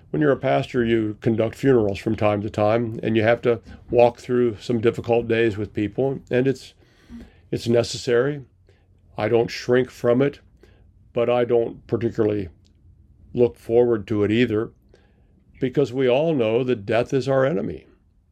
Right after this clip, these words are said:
And the wages of sin is death, and so death has entered the human condition, and we have to deal with it.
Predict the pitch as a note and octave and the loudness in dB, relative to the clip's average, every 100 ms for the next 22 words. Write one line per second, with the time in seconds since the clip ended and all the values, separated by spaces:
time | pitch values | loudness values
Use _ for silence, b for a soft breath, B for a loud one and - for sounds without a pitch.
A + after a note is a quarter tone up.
0 | _ _ _ _ A2+ A2+ A#2 B2+ C#3 C#3 | _ _ _ _ -4 0 2 2 2 0
1 | - - D#3+ C#3+ C#3 A2 G#2 C#3 D#3+ A#2+ | -2 -2 0 2 0 -2 -2 0 0 -2
2 | A2+ B2+ A#2+ G#2 C3 D3 D3+ - E3 D#3 | -2 0 -2 0 0 0 -2 -2 0 0
3 | C#3 C3+ D#3+ D3+ - C3+ D3+ D3+ B2+ B | 0 0 2 0 -2 0 0 0 -2 B
4 | B - B2+ C3+ C#3+ A2+ B2+ C#3 - D3 | B -4 0 2 0 0 -2 -2 -4 -6
5 | A2+ F3 F3+ G#2+ F2+ - | 0 2 2 -2 -8 -20